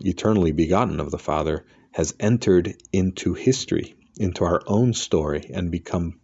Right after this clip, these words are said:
part of our own lives, and has influenced us in every little detail of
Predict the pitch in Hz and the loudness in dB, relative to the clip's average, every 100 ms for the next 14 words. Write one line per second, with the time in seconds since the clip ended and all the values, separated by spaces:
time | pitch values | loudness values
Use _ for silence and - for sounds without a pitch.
0 | _ - - 113 80 - _ _ _ _ | _ -14 -2 0 0 -2 _ _ _ _
1 | _ _ - 90 82 - - 87 90 90 | _ _ -4 -2 -2 -6 -4 0 2 4
2 | 87 85 - - - 95 98 98 107 76 | 2 0 -8 -8 -2 0 2 2 0 -2
3 | - - _ _ _ _ _ - 95 90 | -6 -14 _ _ _ _ _ -8 -2 0
4 | 82 107 131 95 82 78 - 78 - - | 2 2 2 0 0 0 -2 -2 -4 -10
5 | - - _ _ _ _ - _ - 98 | -14 -20 _ _ _ _ -20 _ -6 -2
6 | 87 85 82 80 - _ _ _ _ _ | 0 -2 -4 -8 -12 _ _ _ _ _
7 | - 104 117 107 107 - - - _ _ | -2 0 4 4 4 -2 -16 -20 _ _
8 | - 92 107 101 87 135 135 92 78 - | -4 2 4 4 4 0 2 2 0 -4
9 | 78 82 80 - | -4 -4 -4 -8